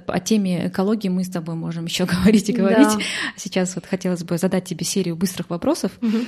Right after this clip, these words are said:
Speaker 1: А, не обязательно на них отвечать быстро. А, какая книга, а, больше всего повлияла на тебя? Или какую книгу ты больше всего рекомендуешь своим, а, друзьям, близким?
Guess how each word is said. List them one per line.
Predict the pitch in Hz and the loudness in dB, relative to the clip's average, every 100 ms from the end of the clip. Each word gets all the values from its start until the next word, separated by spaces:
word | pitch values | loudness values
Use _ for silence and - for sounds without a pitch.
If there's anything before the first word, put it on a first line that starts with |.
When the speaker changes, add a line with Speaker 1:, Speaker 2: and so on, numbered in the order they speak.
| - - | -6 -6
Speaker 1:
А, | 170 165 | -4 0
не | 185 | 0
обязательно | 180 185 175 | 2 0 0
на | 170 | -4
них | 170 | -4
отвечать | 175 175 165 165 | -6 -6 -6 -2
быстро. | 262 - 170 165 - - - - - - | -2 -2 -8 -8 -14 -14 -14 -16 -18 -8
А, | 175 170 | -4 -4
какая | 165 190 262 190 | -2 0 2 4
книга, | 240 349 294 165 - | 8 8 6 2 0
а, | 185 185 | 0 2
больше | 180 226 - | 4 2 2
всего | 180 - 190 302 | -2 -2 -2 -2
повлияла | 190 170 175 165 160 | -4 -4 -2 -4 -6
на | - | -8
тебя? | 160 165 160 - _ _ _ _ _ _ - | -6 -4 -4 -8 _ _ _ _ _ _ 2
Или | 196 | 4
какую | 185 185 196 | 6 6 6
книгу | 233 247 | 6 6
ты | 247 160 | 4 0
больше | 165 - | -2 -2
всего | 170 165 | -2 -2
рекомендуешь | - 165 160 165 175 | -2 -2 0 -2 -2
своим, | - 165 170 180 | -4 -4 -4 -6
а, | 175 160 | -4 -4
друзьям, | 165 165 214 254 | -2 0 2 0
близким? | 180 262 - 196 | 2 0 0 -6